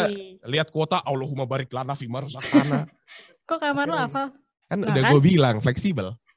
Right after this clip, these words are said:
Speaker 1: Aku juga fleksibel soalnya.
Speaker 2: Nggak usah bohong, nggak usah bohong,
Speaker 1: Oh,
Speaker 2: kamu.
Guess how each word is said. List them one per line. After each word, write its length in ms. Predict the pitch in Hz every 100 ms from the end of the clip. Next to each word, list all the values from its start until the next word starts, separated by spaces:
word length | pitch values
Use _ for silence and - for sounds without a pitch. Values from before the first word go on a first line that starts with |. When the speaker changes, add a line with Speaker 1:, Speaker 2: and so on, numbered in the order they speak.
| _
Speaker 1:
Aku 240 | - 214 339
juga 260 | 285 247
fleksibel 680 | 240 247 226 302 302 254 262
soalnya. 280 | 254 247 226
Speaker 2:
Nggak 80 | -
usah 120 | -
bohong, 320 | 240 - 269
nggak 160 | 233 -
usah 120 | -
bohong, 240 | 165 254
Speaker 1:
Oh, 80 | 233
Speaker 2:
kamu. 260 | 180 269